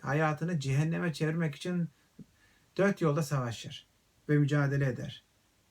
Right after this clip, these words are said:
Çünkü hurafe dincinin temel besin kaynağıdır. Kuruntu, hurafe, anlamadan okumak,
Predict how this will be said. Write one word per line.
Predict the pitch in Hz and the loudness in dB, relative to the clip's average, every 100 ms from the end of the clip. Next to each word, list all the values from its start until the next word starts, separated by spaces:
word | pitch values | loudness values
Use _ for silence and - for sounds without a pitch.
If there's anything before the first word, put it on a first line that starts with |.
| - | -6
Çünkü | 156 139 | -2 0
hurafe | 120 135 147 156 147 208 190 | 0 2 2 2 -2 -6 -2
dincinin | 147 151 147 160 202 208 - | 2 2 2 0 0 -2 0
temel | 143 156 196 233 - _ _ _ _ _ _ _ | 2 2 0 -2 -8 _ _ _ _ _ _ _
besin | 139 151 143 202 170 | 2 4 4 2 0
kaynağıdır. | 135 117 123 156 - - - _ _ | 0 -4 -6 -8 -10 -14 -16 _ _
Kuruntu, | - 143 139 139 143 | -2 2 2 2 -2
hurafe, | 113 127 135 135 - 131 | -4 -2 0 -2 -2 -4
anlamadan | - 131 139 147 135 131 | -2 0 2 4 2 -2
okumak, | 131 123 139 127 123 | -4 -2 -2 -2 -6